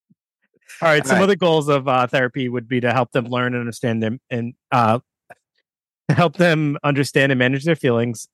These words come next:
Speaker 1: understand and learn how to handle such issues related to their self-esteem, and learn how to accept goals, uh, that they can actually reach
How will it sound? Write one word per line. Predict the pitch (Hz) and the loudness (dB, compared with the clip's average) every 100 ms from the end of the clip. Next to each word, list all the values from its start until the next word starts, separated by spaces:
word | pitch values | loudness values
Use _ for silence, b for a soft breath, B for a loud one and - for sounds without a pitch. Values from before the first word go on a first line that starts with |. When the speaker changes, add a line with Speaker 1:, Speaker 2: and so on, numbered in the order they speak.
| - | -4
Speaker 1:
understand | 131 131 151 131 | -4 -2 0 0
and | 127 | 2
learn | 120 120 | 0 0
how | 120 | 0
to | 120 | -2
handle | 104 120 110 | -2 -2 -2
such | - 107 _ - | -4 -6 _ -4
issues | 139 - 127 | -2 2 0
related | 113 110 113 123 120 | 0 0 2 2 0
to | 143 | -2
their | 110 107 | -2 -2
self-esteem, | - 104 107 - 202 196 196 _ _ _ - | -4 -6 -8 -4 -2 -2 -4 _ _ _ -6
and | 147 | 0
learn | 143 135 | 2 2
how | 135 | 2
to | 127 | 0
accept | 117 - 113 _ | 0 -4 -6 _
goals, | - 117 113 113 110 104 - - _ - | -2 0 0 -2 -4 -8 -14 -16 _ -8
uh, | 110 107 | -6 -6
that | 98 113 101 | -6 -6 -2
they | 117 | -4
can | - | 0
actually | 180 - 202 | -2 0 0
reach | 143 143 139 - - | 2 0 0 -4 -12